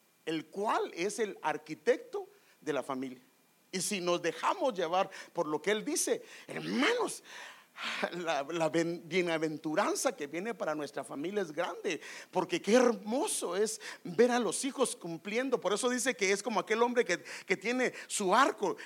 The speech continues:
y los hijos son las flechas que los puede tirar y dan en el blanco. Pero qué triste es cuando los hijos agarran por diferentes lugares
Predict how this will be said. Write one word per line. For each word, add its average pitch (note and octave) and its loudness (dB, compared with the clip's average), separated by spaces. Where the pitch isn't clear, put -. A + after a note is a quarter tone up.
y G3+ -2
los F#3+ 2
hijos C4 2
son A#3 2
las A3+ 2
flechas A#3+ -2
que F3+ 0
los D#3 -4
puede C#4+ -2
tirar C4 2
y G3 -2
dan F#3+ 0
en A3 0
el D#3+ 2
blanco. A#3+ -2
Pero D3 2
qué G3 4
triste C4 2
es - -4
cuando C3+ -2
los C3 -2
hijos E4 -6
agarran D3+ -4
por B2+ -8
diferentes C#3 -6
lugares B2+ -6